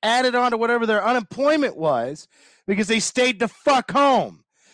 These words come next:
We told people that it was easier to stay home on your ass.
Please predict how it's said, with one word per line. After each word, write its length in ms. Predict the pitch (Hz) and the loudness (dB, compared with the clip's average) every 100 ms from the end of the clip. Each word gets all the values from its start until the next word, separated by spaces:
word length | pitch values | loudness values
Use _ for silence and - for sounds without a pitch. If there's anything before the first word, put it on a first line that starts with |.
| _ - | _ -4
We 160 | 196 | -4
told 400 | 175 233 320 254 | 0 2 2 2
people 320 | 269 233 214 | -2 -2 -2
that 140 | 190 196 | 0 0
it 40 | |
was 160 | 196 190 | -2 -2
easier 640 | 269 330 320 226 202 156 - - - | 0 2 2 0 -2 -2 -6 -20 -8
to 100 | 185 | -6
stay 300 | - 269 330 | -2 0 2
home 260 | 302 302 294 | 4 4 4
on 140 | 277 | 2
your 160 | 247 240 | 2 2
ass. 580 | 262 226 113 80 - | 2 2 -4 -12 -20